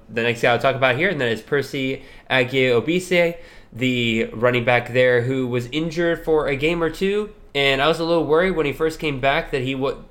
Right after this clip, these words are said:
that, uh, Latrell Palmer actually outcarried him his first game back. But then the very next week, he was right back to being the R B one.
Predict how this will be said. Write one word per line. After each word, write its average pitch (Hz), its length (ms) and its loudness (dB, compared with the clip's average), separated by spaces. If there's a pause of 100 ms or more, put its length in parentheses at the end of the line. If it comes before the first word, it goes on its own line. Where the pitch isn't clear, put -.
that, 120 320 2
uh, 113 140 2
Latrell 117 400 0
Palmer 139 340 0
actually 127 320 -4
outcarried 139 480 -2
him 151 160 -4
his 135 120 -8
first 143 280 -4
game 139 200 -4
back. 131 340 0 (300)
But 143 140 0
then 160 160 4
the 147 60 2
very 143 240 2
next 135 260 0
week, 127 160 -4
he 131 80 -2
was 117 140 -4
right 127 240 2
back 123 200 2
to 127 60 -8
being 117 240 -2
the 113 80 -2
R 113 160 2
B 110 140 -2
one. 127 340 0